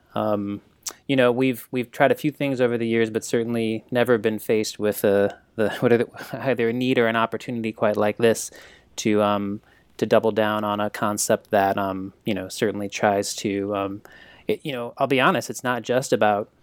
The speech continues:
um, giving back, that's crucial, but also to try to innovate a concept that can help us stay open too, right? I mean, that is a give and take that is an important part, I think, of all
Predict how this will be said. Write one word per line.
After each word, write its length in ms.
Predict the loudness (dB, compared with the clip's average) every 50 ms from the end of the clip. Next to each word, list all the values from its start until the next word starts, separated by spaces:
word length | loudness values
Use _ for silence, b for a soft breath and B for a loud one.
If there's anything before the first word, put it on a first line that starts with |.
| _ _ _ _ _
um, 360 | -2 0 0 0 -2 -4 -8 -10 _ _ _ _ _ _ -4
giving 260 | -2 -2 -2 -2 0
back, 280 | 4 4 4 4 4 2
that's 200 | -4 -6 -6 -8
crucial, 420 | -6 -4 -4 -4 0 0 0 0
but 320 | 2 0 0 0 0 -4 _ _ -8 -2
also 600 | 0 0 0 0 2 2 2 4 4 2 0 -4
to 340 | -10 -6 -2 -2 -2 -2 -4 _ _
try 200 | -4 0 0 2
to 260 | 2 2 0 0 -2 -6
innovate 360 | -8 -4 -4 0 2 4 4 2
a 60 | 2
concept 480 | 0 -2 -4 -4 -2 -2 -4 -2 0
that 240 | 2 2 2 2 0
can 340 | -6 -6 -6 -4 -6 -8 -10 -6
help 240 | 0 2 2 2 4
us 160 | 2 0 0
stay 220 | 0 -2 0 2 2
open 260 | 0 0 -2 -4 -6
too, 260 | -4 -2 0 0 2
right? 220 | 2 2 2 2 2
I 40 | 0
mean, 300 | -2 -4 -4 -6 -8 b b b b b b b -6
that 320 | 0 4 4 6 4 4
is 200 | 2 -2 -2 -2
a 220 | 0 0 0 -2 -4
give 280 | -2 -2 -2 0 0
and 220 | 0 -2 -2 -4 -4
take 360 | -2 0 2 2 0 -2 -2
that 320 | 0 2 2 2 2 2
is 300 | 2 2 2 0 -2 -6
an 160 | -10 -8 -6
important 360 | -6 -6 -4 -4 -4 -4 -2 -2
part, 160 | -2 -2 -2
I 40 | -2
think, 140 | -4 -4
of 80 | -2 0
all 380 | 2 4 6 4 4 2 -2